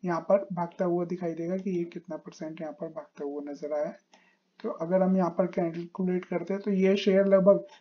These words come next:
तीन सौ, अ, लगभग दो सौ चौरासी परसेंट यहाँ पर share ये भागता हुआ नजर आया था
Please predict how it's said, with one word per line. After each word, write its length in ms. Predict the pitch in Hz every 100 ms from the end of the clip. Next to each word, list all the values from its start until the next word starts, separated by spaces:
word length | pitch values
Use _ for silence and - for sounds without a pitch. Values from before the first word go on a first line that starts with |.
| _ -
तीन 180 | 254
सौ, 160 | 240 277
अ, 280 | 233 202 208 202 - 196
लगभग 480 | 208 214 233 202 185 - 190
दो 160 | 208
सौ 120 | 208 220
चौरासी 400 | 226 202 196 240
परसेंट 420 | 202 185 208 202
यहाँ 140 | 202
पर 140 | 185 190
share 280 | 202 185
ये 120 | 185 190
भागता 320 | 180 - 180
हुआ 180 | 170 170
नजर 240 | 170 180
आया 140 | 170
था 140 | 175